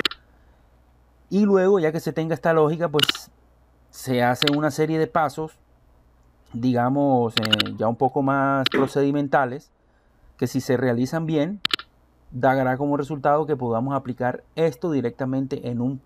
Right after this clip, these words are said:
P L C físico, cualquier tipo de P L C. Los conceptos que yo les estoy explicando aquí en este ejemplo,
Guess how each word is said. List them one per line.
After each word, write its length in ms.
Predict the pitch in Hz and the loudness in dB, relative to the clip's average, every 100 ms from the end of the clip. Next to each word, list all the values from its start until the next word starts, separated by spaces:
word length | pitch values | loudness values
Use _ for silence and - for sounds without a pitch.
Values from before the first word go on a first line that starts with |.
| _ | _
P 200 | 123 120 | 0 0
L 140 | 117 | -4
C 300 | - 123 120 _ _ _ | -4 -6 -6 _ _ _
físico, 480 | - 156 135 - - | -8 -6 -6 -8 -10
cualquier 440 | - 135 117 131 113 | 0 0 2 -2 0
tipo 260 | 143 135 | -2 0
de 80 | 127 | -2
P 80 | 123 | -2
L 120 | 113 | -6
C. 180 | - 113 - _ _ _ _ - | -8 -16 -20 _ _ _ _ -6
Los 140 | 127 | -4
conceptos 440 | - 131 156 156 185 | 0 0 0 -2 -4
que 100 | 165 | -2
yo 80 | 160 | -2
les 100 | 160 | -2
estoy 200 | 147 151 | -2 -6
explicando 480 | 147 139 139 147 | -6 -4 -4 -2
aquí 300 | 139 - 147 | -4 -4 -2
en 80 | 123 | -2
este 200 | 131 131 | -2 -2
ejemplo, 440 | 135 139 113 131 | -2 -2 -2 -6